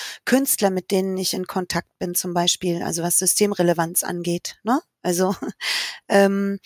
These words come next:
in manchen europäischen Ländern, ähm, sind, äh, äh, etwa ein Viertel der Menschen gerade in Armut, also gerade die touristischen Länder. Und,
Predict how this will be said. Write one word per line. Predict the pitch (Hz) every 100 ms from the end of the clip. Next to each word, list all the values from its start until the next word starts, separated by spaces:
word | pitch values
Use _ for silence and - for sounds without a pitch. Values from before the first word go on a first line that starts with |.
| - -
in | 196
manchen | 196 220 240 226
europäischen | 208 202 202 214 208 233
Ländern, | 196 190 220 226 220 214
ähm, | - 202 202 202 208 -
sind, | 190 202 196 - -
äh, | - 185 185
äh, | - - 185 -
etwa | 185 - 180 180 180 - - -
ein | 180
Viertel | 185 - 226 - 226 220 _
der | 190
Menschen | 190 185 202 208
gerade | 202 185 190 185
in | 190
Armut, | - 196 196 175
also | 165 180
gerade | 180 175 180
die | -
touristischen | - 202 - 175 -
Länder. | 175 165 170 170 170
Und, | 175 170